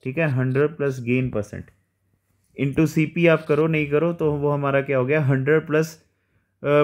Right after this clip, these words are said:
प्रॉफिट परसेंट कितना था हमारा, टू हंड्रेड परसेंट। तो एसपी कितना आ गया हमारा, थ्री हंड्रेड परसेंट आ गया ना,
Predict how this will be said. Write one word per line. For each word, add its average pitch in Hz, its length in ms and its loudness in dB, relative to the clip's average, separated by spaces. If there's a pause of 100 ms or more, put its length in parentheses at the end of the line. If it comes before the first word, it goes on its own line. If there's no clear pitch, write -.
प्रॉफिट 156 360 2
परसेंट 165 300 -2
कितना 160 240 -2
था 160 60 2
हमारा, 151 240 0
टू 160 180 0
हंड्रेड 175 280 2
परसेंट। 175 340 0
तो 170 120 0
एसपी 156 300 -2
कितना 160 240 -2
आ 147 100 2
गया 151 160 2
हमारा, 151 260 2
थ्री 160 220 2
हंड्रेड 156 260 0
परसेंट 151 300 -2
आ 139 100 2
गया 147 160 -2
ना, 170 200 -2